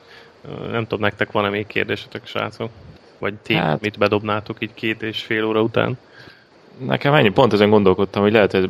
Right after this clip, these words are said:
Speaker 2: hogy ebből két részes adást fogunk csinálni, mert lehet, hogy els-,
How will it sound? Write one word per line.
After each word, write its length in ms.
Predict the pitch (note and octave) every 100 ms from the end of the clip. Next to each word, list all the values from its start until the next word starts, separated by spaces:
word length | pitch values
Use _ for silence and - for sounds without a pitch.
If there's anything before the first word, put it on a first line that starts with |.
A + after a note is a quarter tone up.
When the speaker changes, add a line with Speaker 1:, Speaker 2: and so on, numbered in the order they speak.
| -
Speaker 2:
hogy 180 | G2 G2
ebből 220 | F#2 F#2+
két 240 | G#2+ F#2+ -
részes 300 | F#2 - G2+
adást 260 | F#2+ F#2+
fogunk 240 | - F#2+ F#2+
csinálni, 360 | G2 F#2+ G2
mert 300 | G2 G2 G#2
lehet, 200 | G2+ F#2
hogy 120 | F#2
els-, 320 | F#2 F#2 -